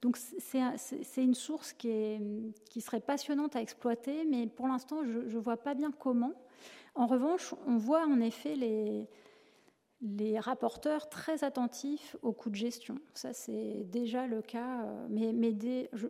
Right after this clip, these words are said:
ça devait être d'avant dix-huit cent soixante-dix. C'est une des premières choses qu'ils regardent, c'est sur le budget,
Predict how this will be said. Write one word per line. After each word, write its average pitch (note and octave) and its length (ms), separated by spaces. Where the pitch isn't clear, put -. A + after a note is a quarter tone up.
ça A#3+ 120
devait A3+ 180
être - 260
d'avant A#3+ 400
dix-huit A3 280
cent A3 140
soixante-dix. A#3 680
C'est A#3 120
une A#3 300
des A3 160
premières C4 440
choses C4 300
qu'ils G#3+ 220
regardent, A#3 480
c'est A3+ 180
sur - 260
le C4 120
budget, A3 560